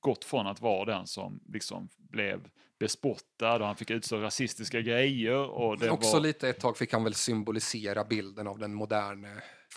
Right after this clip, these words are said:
Speaker 2: fotbollsspelaren som, eh, vältrar sig i lyx och, eh, inte liksom är som vi var vana vid hur det var förr.
Speaker 1: Exakt så.
Speaker 2: Och sen så blir det helt tvärtom, att
Speaker 1: Ja.
Speaker 2: han säger lite smarta saker och oj, han
Speaker 1: Ja.
Speaker 2: är otrolig.
Speaker 1: Och kombinerar det med att han har blivit en otrolig fotbollsspelare.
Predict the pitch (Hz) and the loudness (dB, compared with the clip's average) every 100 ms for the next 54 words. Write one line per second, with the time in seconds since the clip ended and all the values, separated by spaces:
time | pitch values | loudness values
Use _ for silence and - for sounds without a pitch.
0 | 123 - 110 101 - 107 101 104 104 110 | -12 -8 -10 -8 -8 -6 -6 -8 -10 -10
1 | - 101 101 107 110 110 110 110 101 - | -10 -10 -12 -16 -16 -16 -10 -10 -8 -8
2 | 107 110 107 - - - 110 110 110 _ | -4 -4 -4 -6 -6 -6 -6 -12 -14 _
3 | _ _ 117 107 110 110 113 113 117 120 | _ _ -10 -8 -10 -12 -12 -14 -16 -14
4 | 117 - 104 101 107 104 107 107 - 110 | -16 -14 -16 -12 -10 -10 -12 -10 -8 -6
5 | 104 113 113 120 123 117 117 113 110 110 | -8 -16 -18 -6 -4 -2 -4 -4 -6 -8
6 | 107 113 117 117 - 110 - - 110 - | -8 -6 -6 -2 -2 -2 -8 -6 -4 0
7 | 110 - - 117 117 113 - 107 107 117 | -2 -2 -6 -4 -6 -6 -8 -10 -8 2
8 | 123 104 104 - 101 120 123 104 107 123 | 2 2 -6 -8 -4 0 0 0 2 2
9 | 104 - 101 107 - 107 - 113 120 - | 2 -6 -8 -8 -8 -6 -6 -6 -6 -10
10 | 107 98 104 123 107 - _ _ _ - | -14 -12 -2 0 0 -6 _ _ _ -2
11 | 139 104 104 110 127 135 113 _ _ - | -2 -2 -8 -4 -4 -4 -8 _ _ 0
12 | 151 160 139 139 135 101 117 107 92 92 | 2 6 6 6 6 6 4 4 2 -4
13 | - 107 104 107 110 113 95 104 110 - | -2 -2 -2 0 0 -2 -6 -10 -8 0
14 | 175 95 87 95 104 98 - - 92 73 | 2 0 -6 -6 -6 -4 -6 -4 -6 -8